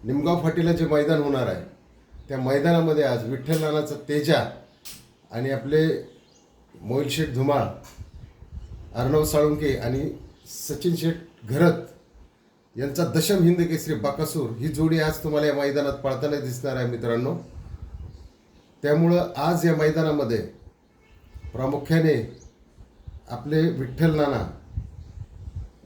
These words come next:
पुन्हा एकदा बकासूरच्या गाडीवर दिसतील आणि या ठिकाणी आज या मैदानामध्ये खूप काही वेगळं आगळं घडणार आहे मित्रांनो. तर चला आपण पाहूया. हे पहा मित्रांनो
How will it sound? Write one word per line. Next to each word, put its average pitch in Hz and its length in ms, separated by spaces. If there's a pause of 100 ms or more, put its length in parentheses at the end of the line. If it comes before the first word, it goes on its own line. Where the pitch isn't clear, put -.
(200)
पुन्हा 185 280
एकदा 180 240
बकासूरच्या 160 520
गाडीवर 143 400
दिसतील 143 500 (1040)
आणि 120 220
या 156 120
ठिकाणी 156 380
आज 151 200
या 147 80
मैदानामध्ये 143 600 (220)
खूप 175 280
काही 170 140
वेगळं 151 320
आगळं 143 260
घडणार 123 300
आहे 120 100
मित्रांनो. 120 500 (480)
तर 113 40
चला 139 240
आपण 156 220
पाहूया. 139 360 (1900)
हे - 100
पहा 139 180
मित्रांनो 147 540